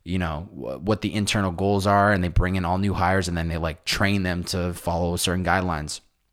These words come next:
or you could say guiding principles. So I, I'm, I'm seeing in real time, one, when you get acquired, how different that, how that just case by case,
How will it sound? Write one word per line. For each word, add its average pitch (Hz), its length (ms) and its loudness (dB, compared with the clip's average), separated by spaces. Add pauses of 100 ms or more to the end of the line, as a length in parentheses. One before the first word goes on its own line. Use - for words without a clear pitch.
(500)
or 87 60 -2
you 92 60 0
could 90 160 -6
say 82 140 -2
guiding 87 320 0
principles. 78 520 -2 (460)
So - 120 2
I, 110 160 4
I'm, 117 220 2
I'm 107 120 2
seeing 160 280 4
in 123 100 2
real 117 160 6
time, 104 460 0
one, 101 460 2 (280)
when 98 160 0
you 92 140 0
get 110 160 4
acquired, 95 400 4
how 87 160 0
different 90 460 -2
that, 87 220 -2 (100)
how 95 240 2
that 92 260 0
just - 380 -4
case 104 180 0
by 90 140 0
case, - 400 -4